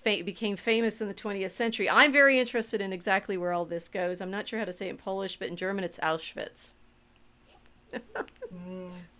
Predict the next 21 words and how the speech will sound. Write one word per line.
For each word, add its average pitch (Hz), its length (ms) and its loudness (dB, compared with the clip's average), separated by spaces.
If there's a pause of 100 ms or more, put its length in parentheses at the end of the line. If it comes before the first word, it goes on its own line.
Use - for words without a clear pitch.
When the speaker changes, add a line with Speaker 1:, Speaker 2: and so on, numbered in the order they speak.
(480)
Speaker 1:
We, 427 60 2 (220)
we 440 80 4 (160)
don't 508 280 8
even 311 220 10
know 302 240 12
where 302 140 12
this 254 220 2
is 233 100 -6
gonna 226 220 0
take 220 320 -2
us 208 180 -4
now. 208 200 0 (520)
And 247 120 6
then 269 80 8
I'm 277 100 6
like, 254 240 4
"Gee, 247 520 2 (240)
okay, 233 600 2 (640)
Saint 415 280 0
John 381 180 2
Cantius 220 840 -4